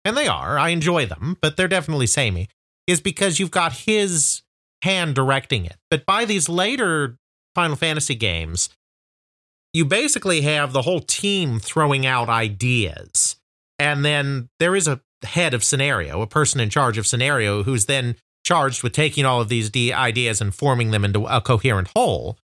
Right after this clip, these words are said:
But that's how you kind of get kind of this diversity. That's why you can have a Final Fantasy game where you suddenly have an opera in the middle of it, or you have a Final Fantasy game where the fate of the world hinges on a slap fight that takes place on top of a giant cannon.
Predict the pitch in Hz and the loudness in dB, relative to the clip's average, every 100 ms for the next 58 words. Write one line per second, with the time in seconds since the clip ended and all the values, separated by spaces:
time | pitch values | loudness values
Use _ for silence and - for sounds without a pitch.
0 | _ _ _ 180 190 277 - 185 196 175 | _ _ _ -2 0 0 0 0 0 0
1 | 165 - 180 156 131 - 185 185 156 _ | -2 -2 0 0 -4 -2 0 0 -2 _
2 | _ _ _ _ - 185 151 151 - 165 | _ _ _ _ -2 0 2 2 2 0
3 | 151 120 160 170 - 110 101 139 147 170 | 0 2 0 2 0 0 0 0 -2 0
4 | 156 147 143 160 139 151 151 147 135 - | 0 0 -2 0 0 0 0 0 -2 -8
5 | _ _ _ 143 139 156 151 135 147 143 | _ _ _ -2 0 2 0 0 0 0
6 | - 131 139 143 143 139 143 127 147 127 | 0 0 -2 0 0 0 0 0 0 0
7 | 131 131 151 175 285 330 147 131 95 95 | 2 2 2 0 0 0 0 2 2 0
8 | 107 110 113 104 95 90 110 135 160 156 | 0 0 0 2 2 0 0 0 2 2
9 | 143 156 151 - _ _ _ 143 143 135 | 2 0 -2 -6 _ _ _ -2 0 -2
10 | - - 156 160 151 151 151 165 147 165 | -4 0 0 0 0 0 0 0 0 0
11 | 185 175 151 139 180 190 185 185 214 214 | 0 0 0 0 0 0 0 0 2 2
12 | 160 147 107 175 170 165 151 151 156 151 | 2 0 -2 0 0 0 2 2 0 0
13 | - 175 170 - - 120 107 - 120 - | 0 -2 -4 -4 0 0 0 -2 -4 0
14 | 139 - - 151 135 - 127 127 - 131 | -2 -2 -2 0 0 0 0 0 0 0
15 | 143 131 123 110 92 87 85 143 123 117 | 0 0 0 2 2 0 -4 -2 0 0
16 | 87 | -4